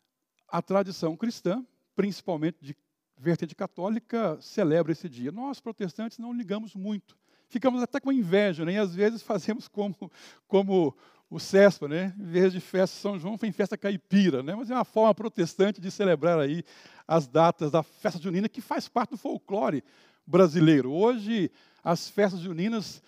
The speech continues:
deixaram de ser festas religiosas pra também ser festa do folclore, com comidas típicas,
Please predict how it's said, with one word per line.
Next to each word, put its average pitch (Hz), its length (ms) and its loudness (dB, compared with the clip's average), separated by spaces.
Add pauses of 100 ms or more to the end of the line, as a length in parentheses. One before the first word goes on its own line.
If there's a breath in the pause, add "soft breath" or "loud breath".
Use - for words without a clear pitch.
(320 soft breath)
deixaram 220 400 0
de 190 120 -6
ser 190 200 2
festas 180 500 0
religiosas 175 800 -2
pra 214 160 -4
também 175 360 -6
ser 165 220 -6
festa 170 360 -6
do 165 60 -20
folclore, 160 720 -4
com 160 180 -14
comidas 151 640 -10
típicas, - 600 -8